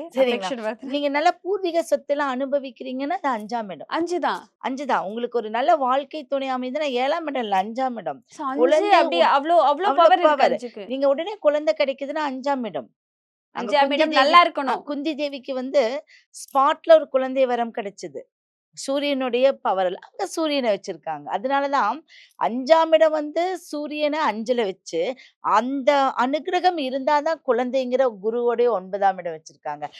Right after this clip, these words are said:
Speaker 1: சூரியன் இல்லாம இந்த குழந்தை வராது. அப்போ புத்திர பாக்கியம் தான். இங்க பாக்கியத்தை கொண்டு வந்து அஞ்சுல வைக்கல. அப்ப புத்திர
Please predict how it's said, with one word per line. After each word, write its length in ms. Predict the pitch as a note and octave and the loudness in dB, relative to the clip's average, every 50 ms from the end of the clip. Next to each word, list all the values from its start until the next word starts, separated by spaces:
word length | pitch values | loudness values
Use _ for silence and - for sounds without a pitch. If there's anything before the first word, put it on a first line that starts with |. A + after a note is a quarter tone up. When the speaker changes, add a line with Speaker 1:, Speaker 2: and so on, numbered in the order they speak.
| - _ _ | -20 _ _
Speaker 1:
சூரியன் 560 | - - D#4+ D#4+ E4+ F4 F4+ F4 E4+ D#4+ D4 | -8 -4 -2 -2 0 0 0 0 0 0 0
இல்லாம 260 | C#4 C4 C4+ C4 C4+ C#4 | 2 2 2 2 2 -2
இந்த 100 | B3+ B3 - | -6 -8 -6
குழந்தை 380 | - F#3+ F#3 F#3 F#3+ F#3+ F3+ | -4 -4 -4 -4 -2 -4 -4
வராது. 380 | E3 D#3 D3 D3 C#3+ C3+ - _ _ _ _ _ _ _ _ _ _ _ _ _ - _ _ _ _ _ - | -4 -4 -6 -6 -8 -10 -12 _ _ _ _ _ _ _ _ _ _ _ _ _ -20 _ _ _ _ _ -8
அப்போ 260 | F#3 F#3 _ D#4 F4+ F4+ A#4 - _ _ _ _ _ _ _ | -8 4 _ 8 8 8 4 -2 _ _ _ _ _ _ _
புத்திர 580 | B3+ - _ _ _ _ - F#4 F4+ F#4+ G4 G4 A#3 | -14 -14 _ _ _ _ -4 4 8 8 8 8 8
பாக்கியம் 600 | G#3+ G#3 G3+ - F#3+ E3 F#3 G3 F#3 F3 E3 D#3 | 6 6 6 6 2 -2 -4 -4 -4 -4 -4 -8
தான். 160 | D3+ C3 - _ _ _ _ _ _ _ _ _ F3+ | -8 -8 -8 _ _ _ _ _ _ _ _ _ -6
இங்க 120 | F#3+ G#3 | -4 4
பாக்கியத்தை 460 | F3+ A3+ A#3 C#4+ C4+ D#4+ - - D#4 | 6 8 8 8 6 2 0 0 2
கொண்டு 220 | D4 C4+ B3 A3+ A#3 | 2 2 -2 -2 -4
வந்து 140 | A#3 A3+ | -6 -6
அஞ்சுல 280 | G3+ G3+ - G#3+ G#3 G#3 F3+ | -6 -6 -8 -4 -4 -4 -4
வைக்கல. 380 | E3+ E3+ D#3 _ - F3+ E3 D#3+ | -4 -8 -10 _ -6 -4 -4 -4
அப்ப 140 | - - D#3+ - _ | -4 -8 -12 -12 _
புத்திர 440 | G3+ G#3+ G3 _ _ _ - C4 | -12 -12 -12 _ _ _ 0 2